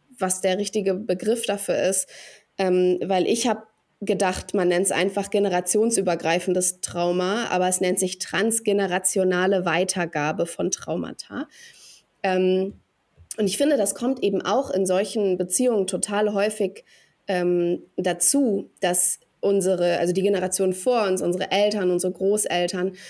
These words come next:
natürlich durch ihre Erfahrungen, also durch irgendwelche Kriegserfahrungen, Nachkriegserfahrungen,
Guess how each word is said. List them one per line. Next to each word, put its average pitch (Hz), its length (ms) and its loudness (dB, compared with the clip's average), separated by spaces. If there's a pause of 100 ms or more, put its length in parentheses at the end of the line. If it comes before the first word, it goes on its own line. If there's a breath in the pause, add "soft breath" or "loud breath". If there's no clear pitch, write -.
(120 loud breath)
natürlich 220 640 0
durch 190 280 2
ihre 185 160 2
Erfahrungen, 196 800 0
also 175 160 0
durch 180 200 -4
irgendwelche 180 580 0
Kriegserfahrungen, 185 880 0
Nachkriegserfahrungen, 185 1000 -4